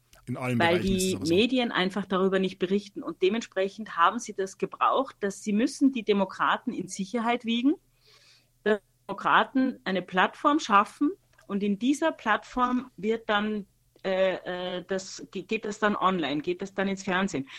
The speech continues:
Speaker 2: Der einzige Punkt ist, ne, der Graham, der Lindsey Graham hat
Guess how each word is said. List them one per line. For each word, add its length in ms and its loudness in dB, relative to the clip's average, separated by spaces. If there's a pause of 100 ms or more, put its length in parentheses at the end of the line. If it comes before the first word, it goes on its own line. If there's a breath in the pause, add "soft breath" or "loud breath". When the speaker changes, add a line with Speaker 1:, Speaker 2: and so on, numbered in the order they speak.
(300 loud breath)
Speaker 2:
Der 120 6
einzige 360 2
Punkt 380 2
ist, 240 -4
ne, 220 -4 (280 soft breath)
der 160 4
Graham, 720 2 (100)
der 100 -4
Lindsey 260 2
Graham 500 -4
hat 300 -6